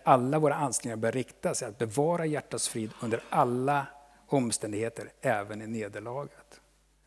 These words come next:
Det är bara så vi kan uppnå det andra målet, vilket är att undanröja våra brister, ofullkomligheter och synder. Och den segern måste vi också önska oss, självklart.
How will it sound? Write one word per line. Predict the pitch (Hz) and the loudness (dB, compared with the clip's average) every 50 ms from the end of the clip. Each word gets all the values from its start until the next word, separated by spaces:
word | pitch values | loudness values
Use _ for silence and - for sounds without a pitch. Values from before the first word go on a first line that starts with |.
| _ _ - - - - - - _ - | _ _ -20 -20 -20 -20 -20 -20 _ -4
Det | - | -4
är | 107 | 2
bara | 113 117 120 | 4 4 4
så | 120 - 143 | 4 2 2
vi | 123 123 | 0 0
kan | - 123 117 | -2 -4 -4
uppnå | 117 110 - 107 104 | -4 -6 -6 -8 -10
det | 104 - | -8 -6
andra | - 120 113 104 101 110 131 131 | -6 -6 -6 -6 -6 -6 -6 -6
målet, | 131 131 123 - - - - - - - - _ _ _ _ _ _ _ _ _ _ _ _ _ | -6 -8 -10 -12 -12 -14 -14 -20 -20 -20 -20 _ _ _ _ _ _ _ _ _ _ _ _ _
vilket | - 110 - 110 - 113 | -8 -6 -6 -4 -6 -4
är | 104 | -8
att | 104 104 - - | -8 -8 -10 -4
undanröja | - 131 113 104 95 101 98 92 120 120 127 147 147 139 | -2 0 0 0 -2 -4 -6 -2 -2 0 0 2 0 0
våra | 135 147 143 131 | -2 -2 -4 -4
brister, | 127 135 131 117 - - - - 98 104 | -4 -4 -6 -4 -6 -8 -8 -10 -12 -8
ofullkomligheter | 120 123 117 110 - - - 101 101 104 101 104 107 104 - 113 | -6 -4 -4 -4 -6 -10 -12 -12 -12 -10 -10 -10 -10 -12 -12 -12
och | 107 - | -10 -8
synder. | - - 120 107 101 107 107 - 113 | -6 -6 -6 -6 -8 -14 -16 -16 -14
Och | 123 117 | -14 -10
den | 110 117 123 143 139 | -8 -6 -4 -2 0
segern | - - 127 113 113 110 113 113 | 0 0 0 -2 -4 -6 -8 -8
måste | 107 - - 123 | -10 -10 -10 -10
vi | 107 | -12
också | 107 - - - - | -12 -10 -8 -4 -2
önska | 180 160 - - - - - - | -2 -2 -2 -6 -10 -10 -10 -14
oss, | - - | -14 -16
självklart. | - - 143 127 107 98 - - 87 82 - - - - | -10 -8 -8 -8 -8 -10 -12 -12 -12 -12 -12 -16 -20 -20